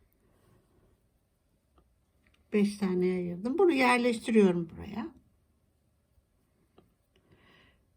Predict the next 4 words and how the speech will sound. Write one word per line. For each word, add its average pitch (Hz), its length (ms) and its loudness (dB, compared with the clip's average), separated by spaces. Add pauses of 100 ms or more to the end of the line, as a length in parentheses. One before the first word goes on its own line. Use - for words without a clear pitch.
(200)
Buradan 208 440 -2
girdim 208 520 -4 (680)
buna. - 260 -8 (3000)
Bakın - 300 -6